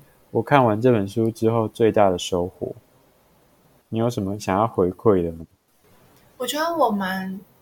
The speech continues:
Speaker 2: 认同你刚才说的，很多时候做事情要等待一个好的时机。因为我觉得自己其实就，因为我就是一个比较急性子的人，然后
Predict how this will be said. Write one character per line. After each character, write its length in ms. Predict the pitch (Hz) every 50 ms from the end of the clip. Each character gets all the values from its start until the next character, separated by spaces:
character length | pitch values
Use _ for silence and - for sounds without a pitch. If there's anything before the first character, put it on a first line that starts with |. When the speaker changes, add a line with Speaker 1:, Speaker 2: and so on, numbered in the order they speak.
| _ _ _ _ _
Speaker 2:
认 240 | - 302 285 247 220
同 280 | 196 - 208 196 196 190
你 140 | 185 175 185
刚 180 | - 202 208
才 240 | 220 214 196 190 190
说 320 | 196 - - - 208 202
的， 300 | 202 208 208 202 190 185 - _ - - - _ _ _ _ _ _ _ _ _
很 160 | - 233 220 202
多 120 | 226 269
时 200 | 269 - - 202
候 360 | 214 214 226 220 208 190 190 196
做 200 | - - - 220
事 200 | 214 214 233 220
情 240 | 214 - 190 170 175
要 160 | 185 190 190
等 200 | 190 - - - - - _
待 220 | - 196 185 180 -
一 100 | 190 185
个 360 | - - - 139 - - - - _ _
好 320 | _ - - - - - -
的 160 | - 156 196
时 380 | - - - - 185 180 - - _
机。 360 | - - 196 185 190 190 202 - - - _ _ _ _ _ _ _ _ _ _ _ _
因 80 | 320
为 80 | 349 359
我 320 | 339 233 202 196 180 190 -
觉 160 | - 190 190
得 120 | 190 202 202
自 160 | 208 - 269
己 280 | 254 208 - - - -
其 220 | - - - 185
实 200 | 190 - 190 185
就， 220 | 185 - - 214 208 196 - - _ _ _ _ _
因 60 | 302
为 100 | 330 349
我 160 | 320 247 196 170
就 160 | - 220 214
是 200 | 220 226 220 202
一 80 | 196
个 120 | 196 196 180 175
比 120 | - 170
较 320 | 151 147 147 175 190 185 190
急 180 | - - - 185
性 260 | - - - 226 185 - 180
子 160 | - - - -
的 160 | - - - - -
人， 160 | - - - _ _ _ _ _ _ _
然 100 | 202 202
后 460 | 208 - 226 226 220 208 208 208